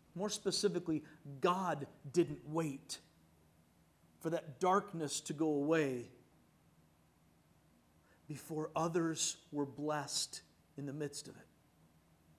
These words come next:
Their suffering, our suffering, your suffering is bigger than the pain that you feel.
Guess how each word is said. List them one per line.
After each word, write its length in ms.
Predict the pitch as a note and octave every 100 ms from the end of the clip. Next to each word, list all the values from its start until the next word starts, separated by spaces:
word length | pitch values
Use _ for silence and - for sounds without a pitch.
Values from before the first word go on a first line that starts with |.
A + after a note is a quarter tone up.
| _ _ _ _ - _ _ _ _ _ _ _ _ _ _ _ _ _ - - C3
Their 220 | D#3 G#3 G#3+
suffering, 680 | - G#3+ G3 - D#3 D3+ D#3 F3+
our 440 | G#3 A3+ A3 F#3+ - -
suffering, 720 | - - G3 - F3 E3 D#3 - -
your 680 | E3+ E3+ G#3 B3+ B3+ G#3 -
suffering 840 | - - - B3+ B3 F#3 E3+ D#3+ D3+ -
is 240 | G#3+ A3+ D#3+
bigger 720 | E3 D3 C#4 A#3 G#3 E3 C#3 - - -
than 180 | G#3+ G#3
the 80 |
pain 440 | G3+ - A#3 C4 B3
that 200 | G#3 A3
you 80 | G#3
feel. 560 | - A#3+ C4+ G3+ C3+